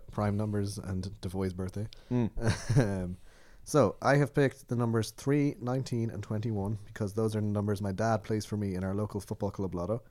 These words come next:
Speaker 1: At least he did. I'm not sure if that still happens anymore. Um, as mentioned earlier, you gotta pick the number one 'cause it's the number you least suspect. I've picked the number, uh, thirty-seven because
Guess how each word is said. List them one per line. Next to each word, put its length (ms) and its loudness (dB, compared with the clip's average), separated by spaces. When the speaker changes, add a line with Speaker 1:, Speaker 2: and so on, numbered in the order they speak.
Speaker 1:
At 100 -2
least 140 -4
he 60 -4
did. 260 0
I'm 100 -2
not 100 -2
sure 160 -4
if 60 -6
that 160 -6
still 240 -6
happens 300 -4
anymore. 340 -2
Um, 680 0
as 160 8
mentioned 300 4
earlier, 480 4
you 120 -6
gotta 200 4
pick 160 0
the 80 -2
number 220 2
one 280 0
'cause 140 -4
it's 140 -4
the 60 -4
number 220 0
you 100 0
least 200 -2
suspect. 400 -4
I've 180 0
picked 220 -2
the 80 -4
number, 460 2
uh, 280 0
thirty-seven 540 0
because 880 0